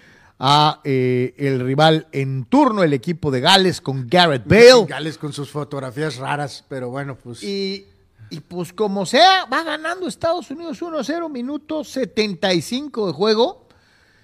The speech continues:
Speaker 1: El equipo gabacho muy practiquito, este, haciendo las cosas como nos tiene acostumbrados a nosotros.
Speaker 2: Sí, de hecho en este
Speaker 1: Procurando
Speaker 2: momento,
Speaker 1: no,
Speaker 2: eh,
Speaker 1: no cometer errores.
Speaker 2: haciendo una serie de cambios. Fíjate que aunque este, obviamente es el rival directo de México en el proceso, yo creo que todos,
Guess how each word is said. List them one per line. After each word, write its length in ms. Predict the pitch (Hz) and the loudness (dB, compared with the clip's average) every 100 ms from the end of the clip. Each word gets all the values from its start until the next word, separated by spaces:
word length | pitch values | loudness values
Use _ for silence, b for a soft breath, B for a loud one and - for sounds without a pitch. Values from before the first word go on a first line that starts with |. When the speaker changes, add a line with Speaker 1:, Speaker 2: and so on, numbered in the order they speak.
| b b _ | b b _
Speaker 1:
El 140 | 190 190 | 0 0
equipo 360 | 151 262 285 | 0 -2 2
gabacho 380 | 214 214 - 196 | 4 4 2 0
muy 160 | 220 277 | 0 2
practiquito, 880 | 214 180 160 135 185 - 294 _ _ _ _ _ _ _ _ _ - | 2 2 0 0 2 2 2 _ _ _ _ _ _ _ _ _ 0
este, 540 | 175 160 - - 147 | 2 2 0 -4 -4
haciendo 400 | 147 - 226 262 | -4 -4 0 2
las 100 | 208 | 2
cosas 180 | 285 254 | 0 -4
como 200 | 233 208 | -4 -4
nos 120 | 175 | -4
tiene 180 | - 302 | -4 -6
acostumbrados 580 | - - 190 208 254 233 | -6 -8 -4 -2 -4 -6
a 60 | |
nosotros. 260 | 170 - - b b b b b b b b | -12 -14 -20 b b b b b b b b
Speaker 2:
Sí, 180 | - 160 | -10 -8
de 80 | 160 | -6
hecho 120 | 170 | -6
en 60 | 156 | -8
este 140 | 170 | 2
Speaker 1:
Procurando 580 | 190 180 180 180 220 220 | 4 4 2 0 0 0
Speaker 2:
momento, 160 | 220 | -2
Speaker 1:
no, 60 | 233 | -2
Speaker 2:
eh, 40 | |
Speaker 1:
no 80 | 214 | -2
cometer 400 | 226 233 175 240 | 0 0 4 4
errores. 360 | 220 262 311 330 | 4 4 2 -2
Speaker 2:
haciendo 420 | 143 - 156 160 | -4 -4 -4 -4
una 140 | 151 135 | -4 -4
serie 340 | - 156 151 | -2 -2 -2
de 140 | 135 | -2
cambios. 460 | - 160 160 180 - | 0 0 2 0 0
Fíjate 260 | 160 151 147 | -2 -2 -2
que 120 | 135 | -4
aunque 180 | 123 123 | -4 -8
este, 280 | - 139 | -6 -2
obviamente 360 | 135 151 147 139 | 0 2 0 -2
es 80 | 147 | -2
el 60 | |
rival 220 | 135 143 147 | 0 2 2
directo 280 | 143 143 | -2 -2
de 80 | 143 | -4
México 280 | 143 143 143 | -4 -6 -6
en 60 | 131 | -6
el 60 | |
proceso, 400 | 123 123 151 151 | -6 -6 -4 -4
yo 120 | 139 | -4
creo 140 | 139 131 | -6 -6
que 140 | 139 | -8
todos, 480 | 104 147 151 139 | -4 -2 -2 -4